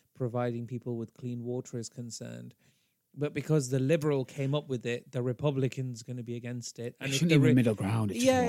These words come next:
Speaker 2: just
Speaker 1: it should ju-, yeah, yeah, yeah. That's the thing. It's very, very difficult to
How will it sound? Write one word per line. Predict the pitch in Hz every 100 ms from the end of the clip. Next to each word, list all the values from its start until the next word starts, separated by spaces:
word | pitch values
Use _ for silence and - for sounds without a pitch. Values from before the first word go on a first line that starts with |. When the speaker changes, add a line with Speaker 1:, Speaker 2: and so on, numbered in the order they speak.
| 233
Speaker 2:
just | 233
Speaker 1:
it | 233
should | 226 180
ju-, | 202
yeah, | 202 226
yeah, | 202 180
yeah. | 170 156
That's | 135 156 156
the | 135
thing. | 147 131
It's | 131
very, | 123 117 139 139 147
very | 131 113 113 160 147
difficult | 123 123 131 - 120 -
to | - 120